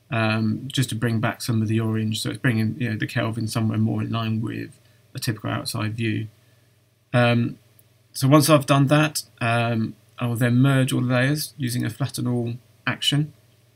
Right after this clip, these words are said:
And then what I have is an action that, um, gives it a, a standard bump. Um, so others, uh, have already,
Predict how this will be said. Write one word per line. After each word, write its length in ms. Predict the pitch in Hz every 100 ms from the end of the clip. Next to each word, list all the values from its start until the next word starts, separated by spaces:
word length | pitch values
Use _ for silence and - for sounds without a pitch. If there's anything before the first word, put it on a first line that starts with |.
| _ _ _ _ _ _ _ _ _ _ _ _ _ _ _ 139
And 100 | 147
then 100 | 151
what 160 | 147
I 40 | 131
have 280 | 139 117
is 180 | - 117
an 100 | 120
action 480 | 120 - - 123 117 -
that, 460 | 117 110 - - -
um, 520 | 123 113 110 107 104
gives 260 | - 117 120
it 140 | 117
a, 280 | - 113 113
a 40 | 123
standard 480 | - 123 113 107
bump. 300 | 117 110 107 - -
Um, 560 | 123 110 107 107 113 123 _ _ _
so 360 | - 120 107 110
others, 420 | 131 123 113 110 -
uh, 360 | 120 113 117
have 120 | 123 123
already, 480 | 117 117 113 113